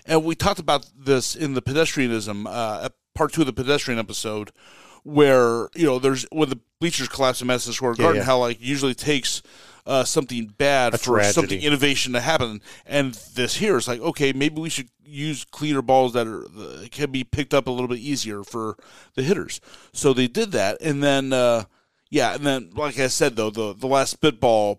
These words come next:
Speaker 1: pitcher was still playing until nineteen thirty-four.
Speaker 2: But they were on the way of getting that out of
Speaker 1: They
Speaker 2: the
Speaker 1: were
Speaker 2: game, too.
Speaker 1: on the way of getting that out, but that was just a really weird grandfather clause,
Speaker 2: Right.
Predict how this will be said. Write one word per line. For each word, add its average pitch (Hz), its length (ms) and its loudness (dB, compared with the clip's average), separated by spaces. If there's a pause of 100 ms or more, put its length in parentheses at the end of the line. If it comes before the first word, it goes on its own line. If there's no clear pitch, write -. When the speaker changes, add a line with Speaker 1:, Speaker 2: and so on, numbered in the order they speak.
Speaker 1:
pitcher 117 340 -2
was 107 180 -6
still 120 440 2
playing 127 400 -4
until 117 200 -8
nineteen 117 360 -6
thirty-four. 107 720 -6
Speaker 2:
But 165 140 4
they 180 100 6
were 170 140 6
on 165 140 4
the 156 80 -2
way 127 160 4
of 107 100 0
getting 101 280 -4
that 92 180 -2
out 90 140 -6
of 90 40 -8
Speaker 1:
They 160 60 6
Speaker 2:
the 175 80 10
Speaker 1:
were 165 180 6
Speaker 2:
game, 143 80 -4
too. - 140 -12
Speaker 1:
on 165 140 4
the 160 60 0
way 151 200 4
of 131 60 -6
getting 139 200 0
that 127 80 2
out, 110 160 2
but 113 120 -2
that 139 100 4
was 143 140 2
just - 120 -8
a 120 60 0
really 127 380 -4
weird 117 500 -4
grandfather 113 640 -4
clause, 87 720 -8
Speaker 2:
Right. 95 180 -4